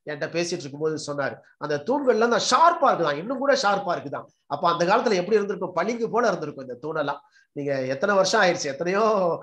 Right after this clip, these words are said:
ஆஹ், ஆயிரக்கணக்கான வருடங்கள் ஆன பிறகு இப்படி இருக்குது. அது ஒரு ஆச்சரியமான ஒரு காரியம்தான். இந்த சூசான் அரண்மனை இதுதான். இது வந்து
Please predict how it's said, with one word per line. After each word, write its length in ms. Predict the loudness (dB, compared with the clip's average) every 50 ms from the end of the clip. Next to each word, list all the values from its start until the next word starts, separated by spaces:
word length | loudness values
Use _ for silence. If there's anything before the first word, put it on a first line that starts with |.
| -10 -16 -14 -10
ஆஹ், 320 | -6 -4 -2 -2 -2 -2
ஆயிரக்கணக்கான 720 | 0 0 0 0 -2 -2 -4 -4 -6 -6 -6 -6 -6 -6 -4
வருடங்கள் 360 | -4 -4 -2 -2 -2 -2 -2
ஆன 240 | -2 -2 -2 -4 -6
பிறகு 280 | -6 -6 -6 -6 -6
இப்படி 280 | -8 -10 -10 -12 -10 -10
இருக்குது. 260 | -8 -8 -10 -10 -10 -14 _ _ _ _ _ _ -14
அது 180 | -10 -6 -4
ஒரு 100 | -2 2
ஆச்சரியமான 600 | 2 2 2 2 0 0 0 0 2 0 0 0
ஒரு 160 | 0 -2 -4 -4
காரியம்தான். 540 | -4 -2 -2 -2 -4 -4 -2 -2 -2 -2 -4 -8 -18 _ _ _
இந்த 220 | -16 -10 -6 -6 -4 -2 0 -2 -2 -4
சூசான் 380 | -4 -6 -6 -2 0 0 0 0
அரண்மனை 460 | 0 0 0 0 0 0 0 0 -2
இதுதான். 420 | -4 -6 -4 -4 -6 -6 -8 -12 _
இது 140 | -10 -8 -8
வந்து 180 | -6 -6 -4